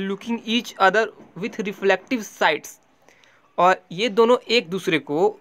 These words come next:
देख रहे होंगे, ये मैन जो है ये उस वुमेन को, अ, देख रहा होगा, एक दूसरे को देख रहे हैं ये लोग। और रिफ्लेक्टिव साइड्स कहने का मतलब रिफ्लेक्टिव तरीके से देख रहे हैं।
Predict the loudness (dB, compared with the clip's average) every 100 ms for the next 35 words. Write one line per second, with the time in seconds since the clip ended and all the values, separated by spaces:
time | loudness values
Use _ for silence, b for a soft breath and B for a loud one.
0 | -8 4 4 4 -2 -2 -4 -4 -2 2
1 | 2 2 -2 0 0 0 -2 -6 -10 -8
2 | -2 0 0 4 2 2 b b b 2
3 | 2 4 4 6 4 4 2 0 -4 -2
4 | -2 0 0 0 2 4 4 4 -2 _
5 | _ -4 -4 0 -2 -2 -4 -6 -6 _
6 | -16 -4 0 0 -2 -6 -6 -2 -2 0
7 | -2 -2 _ -10 -6 -4 -4 -4 -2 0
8 | 0 -2 -4 -4 -6 -8 -14